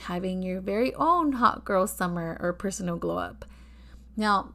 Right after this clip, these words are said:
the hot girl summer I'm thinking about doesn't always mean you have to have six-pack abs or great highlights or a tan.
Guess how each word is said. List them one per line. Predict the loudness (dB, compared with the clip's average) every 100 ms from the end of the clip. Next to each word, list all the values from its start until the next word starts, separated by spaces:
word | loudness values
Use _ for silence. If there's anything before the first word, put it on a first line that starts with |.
| -2
the | 2
hot | 2 0
girl | 2 0
summer | 2 2 4
I'm | 6 4
thinking | 2 2 2
about | 2 6 4 4
doesn't | 0 2 2
always | 2 4 4 2
mean | 0 0 0 0
you |
have | -2 -4 -6 -4
to | -2 0 -4 -12 -10
have | -2 -2
six-pack | 0 -2 -2 0 0 0
abs | 0 2 2 0 -6 -6
or | -4 -4 -6 -10 -16 -20 -12
great | 2 2 2
highlights | -4 0 0 2 2 0 -2
or | -4 -4 -4
a | -4
tan. | -4 -4 -4 -4 -4 -6 -8